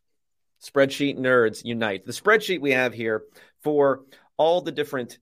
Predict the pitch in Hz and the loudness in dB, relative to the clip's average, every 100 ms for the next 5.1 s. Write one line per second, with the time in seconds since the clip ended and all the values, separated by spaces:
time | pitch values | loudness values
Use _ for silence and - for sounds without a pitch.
0 | _ - 120 113 110 110 - 120 113 101 | _ -12 -8 -8 -8 -12 -14 -12 -8 -6
1 | 107 101 - 101 101 107 131 131 - _ | -6 -6 -4 -4 -4 -2 -2 -2 -10 _
2 | 110 113 110 107 107 - _ _ _ _ | -8 -2 0 0 -2 -8 _ _ _ _
3 | _ _ _ - 131 131 120 117 107 110 | _ _ _ 0 2 2 0 -2 -4 -8
4 | 104 107 135 139 135 - 123 113 117 113 | -8 -2 -2 -2 -8 -2 0 0 -6 -10